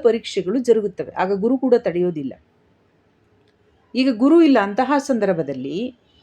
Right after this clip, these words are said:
ಈ ಜೀವ ಜಾಗೃತಿಯ ಈ ಶಕ್ತಿಯನ್ನ ಯಾವುದಕ್ಕೆ ಸದ್ಬಳಕೆ ಮಾಡಿಕೊಳ್ಳುತ್ತೆ ಅನ್ನೋದಕ್ಕೆ ಆ ಶಕ್ತಿಯ ದುರುಪಯೋಗವಾಗುವಂತಹ ಸಂದರ್ಭಗಳೇನಿರ್ತಾವೆ.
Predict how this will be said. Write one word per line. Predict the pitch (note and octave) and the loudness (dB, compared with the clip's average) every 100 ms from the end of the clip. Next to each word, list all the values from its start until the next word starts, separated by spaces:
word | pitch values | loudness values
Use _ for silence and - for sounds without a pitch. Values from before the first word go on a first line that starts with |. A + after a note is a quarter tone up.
| _ G#3 | _ 0
ಈ | B3+ | 2
ಜೀವ | G3 G#3+ C4+ C4 | 2 2 2 2
ಜಾಗೃತಿಯ | B3 F3 F#3+ F#3+ A#3+ C#4 B3+ A#3+ A#3+ A#3+ A#3+ | 2 0 0 -4 -4 -4 -4 0 2 4 2
ಈ | G#3+ G3+ | -2 -6
ಶಕ್ತಿಯನ್ನ | - G3 - A#3+ G#3 F#3+ F#3+ A#3+ E3 | -8 -10 -8 -4 -2 -2 -6 -8 -8
ಯಾವುದಕ್ಕೆ | E3 - D3+ A#3 C#4+ D4+ C#4 C#4 - C4 | -6 -2 0 0 0 0 0 0 -4 -4
ಸದ್ಬಳಕೆ | A#3+ G3+ A3 A#3+ A#3 A#3 | -4 -4 0 0 0 -4
ಮಾಡಿಕೊಳ್ಳುತ್ತೆ | A3 G#3+ G#3+ G#3+ G3+ F#3 - A3+ C#4 | -6 -6 -6 -4 -4 -4 -4 -2 -2
ಅನ್ನೋದಕ್ಕೆ | D4 - G3 F#3 D#3+ D#3 - D3 A3+ - _ _ _ _ _ _ _ _ _ _ _ _ _ _ _ _ _ _ _ _ _ - | -4 -8 -6 -6 -6 -10 -12 -12 -12 -16 _ _ _ _ _ _ _ _ _ _ _ _ _ _ _ _ _ _ _ _ _ -2
ಆ | B3 | -2
ಶಕ್ತಿಯ | - A#3+ A#3+ _ _ D#4+ D#4 D#4 A3+ G#3+ C4 - F#3 | 0 -2 -2 _ _ 0 4 4 4 0 -4 -10 -2
ದುರುಪಯೋಗವಾಗುವಂತಹ | A#3 D#4 D#4+ D4+ C#4 C4 C4 B3 B3 B3 A3+ A3+ G#3+ B3 | 0 2 2 2 2 2 0 0 -2 -8 -6 -6 -2 -4
ಸಂದರ್ಭಗಳೇನಿರ್ತಾವೆ. | - F#3 A3 C#4 B3 A3+ G#3 F#3+ F3+ E3 - D3+ | -4 -6 0 2 2 0 -2 -2 -6 -8 -10 -10